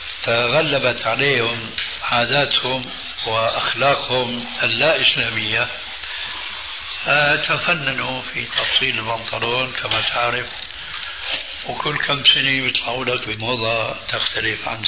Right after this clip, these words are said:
سابقتها. هذا من زي الكفار وزي، وليس من زي المسلمين.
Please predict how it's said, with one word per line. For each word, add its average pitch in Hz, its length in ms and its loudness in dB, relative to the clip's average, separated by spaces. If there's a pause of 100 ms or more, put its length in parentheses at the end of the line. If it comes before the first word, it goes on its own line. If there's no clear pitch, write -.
سابقتها. - 600 -4 (1700)
هذا 147 640 4
من 120 280 -2
زي 143 200 2
الكفار 117 760 -2
وزي، 117 540 0
وليس 117 440 2
من 110 160 -6
زي 113 260 0
المسلمين. 104 600 -2